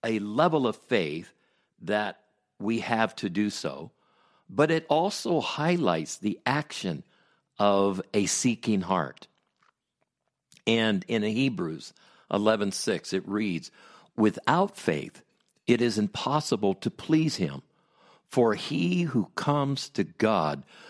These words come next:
must believe that he is, and that he is a rewarder of those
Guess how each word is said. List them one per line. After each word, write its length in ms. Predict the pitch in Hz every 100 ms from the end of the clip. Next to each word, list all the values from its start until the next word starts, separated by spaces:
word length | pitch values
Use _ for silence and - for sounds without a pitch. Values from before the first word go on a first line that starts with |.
| -
must 460 | 92 101 151 - -
believe 500 | 143 127 151 175 160
that 160 | 156
he 300 | - 156 147 -
is, 460 | 113 95 76 76 - - -
and 220 | - 107
that 180 | 107 110
he 340 | - 131 120 -
is 300 | 113 101 90
a 340 | 104 98 92 - -
rewarder 1040 | 104 95 98 92 90 139 196 143 78 76 _ _ _ _ -
of 300 | 110 90 90
those 500 | 131 95 78 78